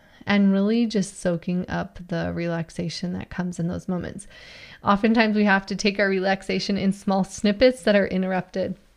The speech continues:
And so instead of fighting the, um, the reality of that, just really savoring the moments that are quiet, or the moments when we do just have a second to ourselves and we can sit with our herbal tea and read,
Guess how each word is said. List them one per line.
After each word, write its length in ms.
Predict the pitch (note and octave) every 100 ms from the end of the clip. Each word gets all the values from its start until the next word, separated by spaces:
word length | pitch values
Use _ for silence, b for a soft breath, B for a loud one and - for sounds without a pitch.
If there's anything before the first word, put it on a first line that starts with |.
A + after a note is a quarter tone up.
| _ _ - _ _ _ - - -
And 180 | F#3+ G3+
so 180 | G#3 G#3
instead 380 | G#3 G#3 F#3+ G#3
of 140 | A3+
fighting 600 | - G3 F#3+ F#3+ A#3 C4+ B B B B B
the, 560 | G#3 A3 G#3 E3 D3+ - -
um, 500 | F3+ F3 F#3+ G3 F3+ -
the 120 | G3
reality 540 | G3 G3 G3 G3 F#3
of 100 | F3+
that, 360 | F3+ F#3 G3 - B B B
just 260 | - D4 D4
really 380 | G3 G3 G#3+ F#3
savoring 720 | - - F3+ F3 D#3+ C3+ F#3+ b b -
the 100 | G3
moments 380 | F#3 F3+ F3+ F3
that 180 | F3+ -
are 160 | -
quiet, 440 | - - - F2+ - B B B B
or 340 | - F#3 F#3 F3+
the 120 | F#3
moments 380 | F#3 F#3 F#3 -
when 140 | F3+
we 100 | F3
do 240 | E3 E3+ E3+
just 200 | E3+ -
have 140 | F3
a 80 | E3
second 400 | - F3+ F#3 F3
to 140 | -
ourselves 520 | F3+ E3+ F3+ F3+ F3
and 140 | F3 E3+
we 100 | E3
can 180 | - E3
sit 200 | F3 E3
with 160 | D#3+
our 140 | F3 F3
herbal 340 | E3+ E3 E3+
tea 320 | E3 F3+ F3 -
and 160 | D#3+
read, 380 | E3+ E3+ D#3 E3+